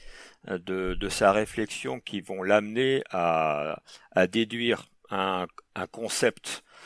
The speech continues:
euh, de, de non-bataille. Ce concept de non-bataille est, a été élargi ces dernières années, euh, au concept de techno-guérilla, et notamment dans un,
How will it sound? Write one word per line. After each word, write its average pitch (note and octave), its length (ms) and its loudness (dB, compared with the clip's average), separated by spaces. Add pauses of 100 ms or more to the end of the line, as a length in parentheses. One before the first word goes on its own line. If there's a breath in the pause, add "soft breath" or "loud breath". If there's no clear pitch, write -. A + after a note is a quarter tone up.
(220 soft breath)
euh, F2 380 0 (100)
de, E2 880 -8
de F#2 100 -8
non-bataille. G#2+ 760 4
Ce - 160 -8
concept G#2 440 -4
de G2+ 80 -2
non-bataille G#2+ 800 4 (600 loud breath)
est, A2+ 260 12
a A2+ 100 10
été B2 480 8
élargi A2+ 520 8
ces - 220 -4
dernières G2+ 540 2
années, A2+ 400 0 (560 loud breath)
euh, F#2+ 300 4
au G2 220 -2
concept G#2 580 0
de F#2 440 -4
techno-guérilla, G#2+ 920 2 (120)
et F2 140 -12
notamment F2+ 420 -4
dans F2 280 -6
un, D#2 340 -4